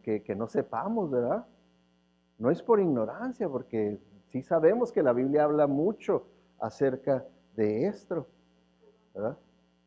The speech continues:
Como, como, como, por ejemplo, ¿qué dice Romanos doce dieciocho?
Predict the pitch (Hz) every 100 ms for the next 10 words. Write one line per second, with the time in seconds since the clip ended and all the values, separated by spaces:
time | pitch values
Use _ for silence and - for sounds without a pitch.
0 | - 151 143 - 170 160 151 - - 165
1 | 160 - 143 - 151 143 196 190 175 117
2 | - - _ _ - 180 190 208 180 165
3 | 180 180 175 175 185 160 147 165 151 123